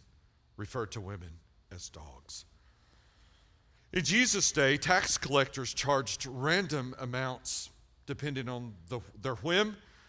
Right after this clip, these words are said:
uh, to their own people. They were traitors of the worst kind. In Jesus' day, children were treated like animals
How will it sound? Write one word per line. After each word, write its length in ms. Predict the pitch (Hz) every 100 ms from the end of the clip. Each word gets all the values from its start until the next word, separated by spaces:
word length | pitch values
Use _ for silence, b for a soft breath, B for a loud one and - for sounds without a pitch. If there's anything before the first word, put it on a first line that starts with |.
| B B -
uh, 260 | 127 120
to 200 | 120 156
their 200 | 147 139
own 200 | 139 175
people. 420 | 185 135 175 139 107
They 160 | 123
were 160 | 117 113
traitors 720 | - - 135 123 107 95 - -
of 100 | 107
the 80 | 110
worst 300 | 98 110 -
kind. 380 | - 78 92 82 - b b b b b b b _ b b b
In 140 | 175 160
Jesus' 480 | 190 208 190 -
day, 320 | - 131 120 110 - _ _
children 540 | - 196 185 170 143 117
were 100 | 117
treated 520 | - 165 131 131 -
like 340 | 120 123 - -
animals 640 | 127 139 101 92 - -